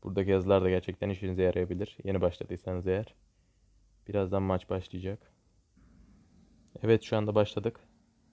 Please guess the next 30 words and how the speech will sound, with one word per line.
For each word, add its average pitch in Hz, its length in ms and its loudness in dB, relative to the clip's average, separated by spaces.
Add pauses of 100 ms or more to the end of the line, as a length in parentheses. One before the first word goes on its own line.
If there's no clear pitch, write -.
(1000)
Ben 117 160 2
çok - 200 -4
ortalarda 110 500 4
bir 113 60 2
yerde 107 260 4
başlamadım 107 460 -2
ama 127 280 -2 (400)
yine 107 200 -2
de 101 140 0 (260)
baktığımız 107 440 -2
zaman 107 300 0 (120)
ortadayım. 98 580 0 (840)
Ortada 107 340 4
olmanız 110 380 6
size - 380 -2
her 107 100 8
zaman 104 260 2
daha 104 120 8
fazla 101 280 2
risk 98 220 -4 (520)
bulunduracak. 95 600 0 (1120)
O 104 120 2
yüzden 110 200 4
ortalardan 104 520 4
uzaklaşmaya 101 520 0
çalışın. 98 480 -4
Daha 95 140 0
çok - 220 -6
kenarlara 95 400 0
gidin. 95 260 -6